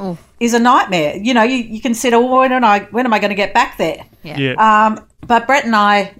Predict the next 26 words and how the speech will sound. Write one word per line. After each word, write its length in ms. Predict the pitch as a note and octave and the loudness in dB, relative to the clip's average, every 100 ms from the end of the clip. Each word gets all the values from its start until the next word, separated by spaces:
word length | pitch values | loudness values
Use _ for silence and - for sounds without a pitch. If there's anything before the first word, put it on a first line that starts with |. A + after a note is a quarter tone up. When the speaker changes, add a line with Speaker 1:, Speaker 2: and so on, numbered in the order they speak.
| _ _ - | _ _ -6
Speaker 2:
you 120 | A#3 | -2
were 120 | G#3+ | -2
really 260 | G3 C4 B3 | 0 0 0
determined 680 | G#3+ - A3+ A3+ F#3 F3+ G3 | -2 0 0 2 0 -2 0
that 220 | G3 F#3+ | 0 2
our 140 | G3 | 0
children 340 | G3 A#3+ A3 G3 | 0 -4 -4 -6
were 80 | F#3 | -2
gonna, 440 | F3+ F#3 F3+ C#3 | 0 0 0 -2
we 140 | G3+ G#3 | -4 -4
were 60 | |
going 220 | G#3+ A#3+ A#3+ | 0 0 0
to 60 | |
do 260 | F#3+ A#3+ A#3 | -2 0 2
what 100 | G3+ | 2
we 60 | F#3+ | -2
said 380 | - G#3 E3 | -4 -2 -2
we 100 | F3 F3+ | 0 -2
were 60 | |
going 300 | F3+ F3 E3+ | 0 0 0
to 100 | F#3 | -6
do. 220 | F3 E3 | -4 -4
So 160 | D3+ F3 | -2 -2
they 180 | F3+ F#3 | -4 0
understood 960 | G#3+ C4 C4 C4+ - A#3+ G#3 D3+ G#3 - _ - | 0 0 -2 -6 -4 -2 0 0 -4 -10 _ -8
that 180 | - - | -4 -4